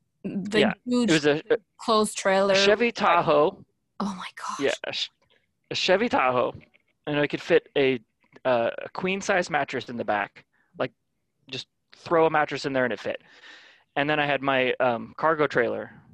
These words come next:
Speaker 2: on the back that I had my motorcycle in, and all of your stuff was piled up in there.
Speaker 1: And we dumbasses drove through New York City with that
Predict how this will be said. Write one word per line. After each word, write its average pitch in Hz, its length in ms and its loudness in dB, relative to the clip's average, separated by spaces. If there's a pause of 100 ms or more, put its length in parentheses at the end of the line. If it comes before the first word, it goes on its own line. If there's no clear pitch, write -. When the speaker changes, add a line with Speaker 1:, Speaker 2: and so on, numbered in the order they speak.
(240)
Speaker 2:
on 131 140 -4
the 123 80 -2
back 117 380 0
that 123 120 -2
I 123 60 -2
had 123 100 0
my 123 140 -2
motorcycle 135 560 0
in, 131 160 0
and 120 100 -4
all 131 220 2
of 117 100 -4
your 127 160 -2
stuff - 480 -12
was - 320 -12 (160)
piled 117 300 -2
up 110 160 -6
in 104 100 -10
there. 104 260 -16 (300)
Speaker 1:
And 269 220 4
we 320 260 4
dumbasses 226 1000 2
drove 220 540 0
through 269 240 2
New 269 160 4
York 330 260 0
City 392 320 2
with 359 200 0
that 339 160 0